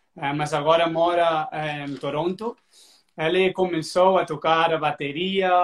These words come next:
vários instrumentos, a cantar no Brasil, mas também logo, ah, ele iniciou a, a pintar grafite,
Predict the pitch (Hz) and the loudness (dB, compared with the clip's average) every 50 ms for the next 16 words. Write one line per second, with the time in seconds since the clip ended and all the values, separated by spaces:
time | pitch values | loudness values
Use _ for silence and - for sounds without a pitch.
0 | 180 175 165 147 143 139 139 143 139 139 147 165 175 180 190 185 175 180 185 175 | 2 0 -2 -6 -12 -18 -20 -20 -14 _ 0 2 2 2 0 -4 -10 -14 -16 -18
1 | 156 - 160 160 160 165 180 185 185 180 180 185 175 160 170 165 - 151 143 139 | -20 -20 -20 -20 -8 -2 0 2 2 0 0 -6 -12 -14 -14 -10 -6 -6 -6 -6
2 | 139 135 - 170 170 175 175 175 180 180 - 175 - _ _ _ 160 156 156 151 | -8 -6 0 2 4 4 6 4 2 0 -2 -6 -10 _ _ _ -20 -20 -20 -14
3 | 143 147 147 147 143 151 185 196 202 202 202 196 190 - _ _ _ _ _ _ | -12 -10 -10 -10 -10 -10 -8 -6 -4 -4 -4 -6 -8 -12 _ _ _ _ _ _
4 | _ _ _ _ - 160 165 160 - 180 175 175 180 185 185 185 185 190 190 190 | _ _ _ _ -8 -8 -8 -6 -6 -6 -2 0 0 0 2 2 2 2 2 2
5 | 190 196 190 185 185 - - _ - 170 151 151 147 143 143 135 - - 165 170 | 2 0 -2 -2 -2 -4 -8 _ -12 -6 -6 -4 -4 -4 -6 -6 -6 -4 -4 -2
6 | 175 180 185 180 175 170 175 170 170 170 165 - - 190 185 190 185 175 165 160 | -2 -2 -2 -2 -2 -2 -4 -4 -4 -6 -6 -4 -2 0 0 2 2 2 2 2
7 | 156 147 143 - - 160 156 151 151 147 147 - 160 156 151 - 185 190 190 180 | 0 -2 -4 -6 -6 -4 -2 -2 -2 -2 -4 -6 -8 -8 -2 2 2 2 2 2
8 | 175 151 147 - - 208 214 - _ 226 214 214 214 208 208 | -2 -6 -6 -6 -12 -14 -16 -14 _ -16 -14 -14 -14 -16 -18